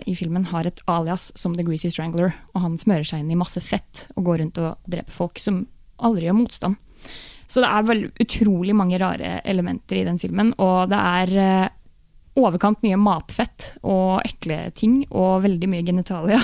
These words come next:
<laughs> og det er, eh, ja, de holder ikke tilbake på noen ting, da. Og, eh, litt sånn kjip, repetitiv humor også.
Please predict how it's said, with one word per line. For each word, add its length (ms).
<laughs> 80
og 160
det 80
er, 180
eh, 180
ja, 140
de 100
holder 200
ikke 100
tilbake 160
på 180
noen 280
ting, 160
da. 80
Og, 720
eh, 60
litt 340
sånn 320
kjip, 640
repetitiv 600
humor 540
også. 320